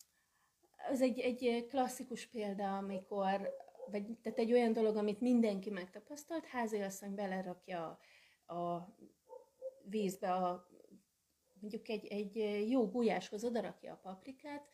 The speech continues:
akkor ezt nem a sima vízbe rakja, hogy itt úszkáljon a paprika, hanem olaj és víz keverékébe, mert a paprika az olajjal fog oldódni,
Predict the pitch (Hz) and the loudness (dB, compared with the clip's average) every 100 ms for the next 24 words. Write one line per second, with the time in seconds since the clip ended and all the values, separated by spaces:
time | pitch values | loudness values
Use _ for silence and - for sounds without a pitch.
0 | - - - - 262 269 - 370 - 226 | -20 -20 -20 -6 -2 -2 -2 -2 -2 0
1 | 202 185 196 190 190 190 190 208 190 185 | 0 0 -2 -2 -2 -6 -6 -4 -2 -2
2 | 190 - - 190 - 170 - 165 165 262 | -4 -16 -10 -8 -8 -12 -14 -14 -12 -12
3 | 262 277 - 247 262 247 247 _ _ _ | -10 -10 -8 -2 0 0 -6 _ _ _
4 | _ _ 254 220 190 180 190 262 - _ | _ _ 8 8 10 6 4 0 -2 _
5 | _ _ - 190 - 196 175 165 170 - | _ _ -12 -10 -8 -6 -4 -6 -10 -10
6 | 175 160 156 185 - 277 302 285 269 262 | -8 -6 -8 -14 -12 -6 0 0 0 -4
7 | 240 208 - 196 196 190 185 165 160 156 | -4 -6 -8 -10 -8 -6 -6 -6 -6 -10
8 | - 180 175 _ _ - 170 165 160 160 | -12 -16 -16 _ _ -8 -6 -6 -8 -12
9 | 175 240 | -8 -8